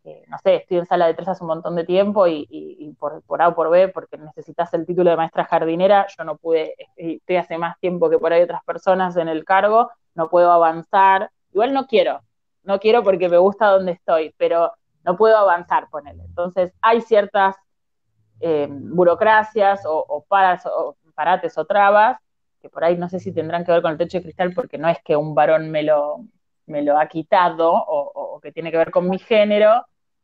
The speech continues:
pero hay un montón de, de, <clears throat> de, de, de cosas que, que van sucediendo en el ámbito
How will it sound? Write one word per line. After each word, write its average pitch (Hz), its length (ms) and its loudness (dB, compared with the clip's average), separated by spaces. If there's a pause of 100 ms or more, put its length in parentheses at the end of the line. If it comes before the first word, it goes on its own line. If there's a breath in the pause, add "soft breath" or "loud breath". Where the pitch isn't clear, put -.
(120)
pero 185 160 2
hay 226 80 4
un 240 60 -4
montón 220 500 0
de, 175 200 -2
de, 165 260 -10 (220)
<clears throat> 320 240 -2
de, 170 580 0
de, 151 160 -20 (180)
de 151 120 -20
cosas 202 400 -6
que, 151 300 -10 (840)
que 175 100 2
van 196 180 4
sucediendo 208 560 2
en 180 100 -2
el 170 140 -2
ámbito 196 720 0